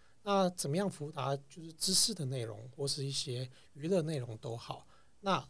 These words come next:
让客户可以跟你产生，在消费完之后或者在消费前跟你产生高频的互动，不断的来回来，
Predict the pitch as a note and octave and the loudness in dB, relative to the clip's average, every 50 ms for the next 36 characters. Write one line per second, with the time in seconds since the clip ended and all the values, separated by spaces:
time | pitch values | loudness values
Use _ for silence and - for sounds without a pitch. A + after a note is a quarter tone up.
0 | - A3+ A#3 A#3+ F#3+ - - - - A#3+ G3+ - A3+ G3+ - - - E3 C#3 C3+ | -12 -8 -6 -6 -6 -6 -6 -4 0 0 0 0 0 -6 -6 -8 -8 -8 -8 -6
1 | - E3 D#3+ D#3+ C#3+ B2 - - - - C3+ - - D3 C#3+ D#3 - - - - | -4 -4 -2 -2 -2 -6 -8 -12 -14 -10 -4 -4 -2 -2 -2 -4 -6 -12 -20 -20
2 | - - - - - - - - G#3 F#3 - - - A#3 B3 B3+ C4+ A#3+ F3 C#3 | -20 -20 -20 -20 -20 -14 -4 0 4 6 6 8 8 8 8 8 6 6 6 6
3 | B2+ C3+ C3+ - E3+ D3 C#3 F3 D#3+ - - F3+ - - G3 F#3+ F3+ - - - | 4 2 2 2 2 2 2 0 -4 -2 0 0 2 2 2 0 2 2 0 0
4 | - C#3+ B2 B2 - F3 D#3 D#3 D#3 - - - B2+ A#2+ - D3 C3+ C3+ - E3+ | 0 -2 -4 -6 -4 -2 -2 0 0 -2 -2 -4 -6 -6 -4 -6 -6 -4 -4 -2
5 | E3+ F3+ F3 B2+ A#2 C3 C#3 C#3 - - D3+ D3 D#3+ C3+ A#2+ - C#3 C3+ - G3 | -2 -2 -4 -6 -12 -12 -14 -16 -18 -18 -18 -16 -16 -16 -16 -16 -16 -8 -6 -6
6 | F3+ E3 C#3+ B2+ B2+ A#2+ - - A#2+ A#2+ C3+ C3 A2 A2 | -4 -4 -6 -6 -8 -8 -6 -6 -4 -4 -2 -4 -4 -6